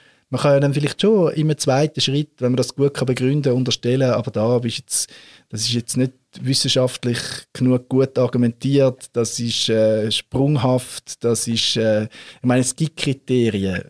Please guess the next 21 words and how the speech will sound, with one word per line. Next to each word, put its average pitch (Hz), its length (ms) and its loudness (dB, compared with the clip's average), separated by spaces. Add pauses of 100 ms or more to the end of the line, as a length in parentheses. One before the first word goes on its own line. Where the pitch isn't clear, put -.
(140)
wo 107 400 0 (160)
es - 300 -6 (180)
geht 107 240 0
von 113 140 -6
der 104 80 -6
Seminararbeit 113 760 0
bis - 180 -6
zu 101 160 -6
Habil, 113 400 -2
es - 120 -6
gibt - 360 -10
Kriterien, 117 720 -2
wo 107 80 0
einfach 101 380 -4 (600)
nicht 110 360 -2
gehen, 101 380 -2 (460)
oder? 127 340 0
Also 110 240 -2
wo 110 60 -2
es 107 60 0
einfach 95 220 -2